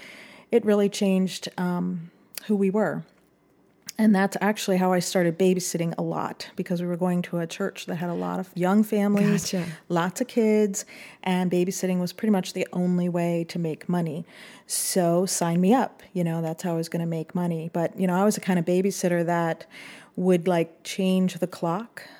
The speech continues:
Speaker 1: an hour earlier so the kids would think it was bedtime.
Speaker 2: Oh, man.
Speaker 1: And, uh,
Speaker 2: <laughs> Did you do that when we were growing up?
Speaker 1: No.
Speaker 2: Oh, okay.
Speaker 1: Well, not that I remember
Speaker 2: Well,
Speaker 1: anyway,
Speaker 2: you probably
Speaker 1: but,
Speaker 2: did.
Speaker 1: um, but that's what I would do when I was babysitting because I just really didn't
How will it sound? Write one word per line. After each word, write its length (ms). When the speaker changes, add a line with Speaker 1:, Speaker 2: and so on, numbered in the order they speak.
Speaker 1:
an 160
hour 380
earlier 580
so 180
the 80
kids 300
would 120
think 140
it 60
was 140
bedtime. 680
Speaker 2:
Oh, 160
man. 280
Speaker 1:
And, 360
uh, 220
Speaker 2:
<laughs> 220
Did 140
you 80
do 120
that 120
when 120
we 100
were 80
growing 260
up? 120
Speaker 1:
No. 460
Speaker 2:
Oh, 200
okay. 200
Speaker 1:
Well, 180
not 200
that 100
I 40
remember 420
Speaker 2:
Well, 120
Speaker 1:
anyway, 220
Speaker 2:
you 80
probably 220
Speaker 1:
but, 140
Speaker 2:
did. 100
Speaker 1:
um, 500
but 140
that's 280
what 80
I 40
would 160
do 140
when 80
I 40
was 100
babysitting 540
because 300
I 120
just 220
really 200
didn't 200